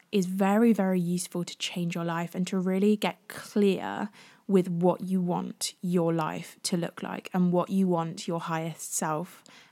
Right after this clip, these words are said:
to achieve and to connect with that highest self vision. So the way that I do this is I just go onto Pinterest, um, I,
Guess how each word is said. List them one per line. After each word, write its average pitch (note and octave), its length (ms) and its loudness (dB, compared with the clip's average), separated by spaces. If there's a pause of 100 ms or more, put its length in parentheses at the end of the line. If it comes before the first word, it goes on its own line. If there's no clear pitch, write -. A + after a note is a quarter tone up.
(120)
to - 180 0
achieve G3 680 0
and F3+ 240 2
to E3 520 -4 (500)
connect G#3+ 600 2
with F3+ 240 0
that F3 180 -2
highest - 600 -4
self E3+ 320 -4 (100)
vision. F3+ 480 -4 (1000)
So G#3 320 4 (360)
the G#3 100 8
way A#3+ 180 8
that B3 100 4
I G3+ 160 6
do F#3 180 4
this F3+ 280 2
is F3+ 160 -2
I F3 80 0
just F3 200 -4
go F#3+ 140 -2
onto B3 180 2
Pinterest, F3+ 840 -2 (400)
um, F#3 240 4
I, F#3 140 4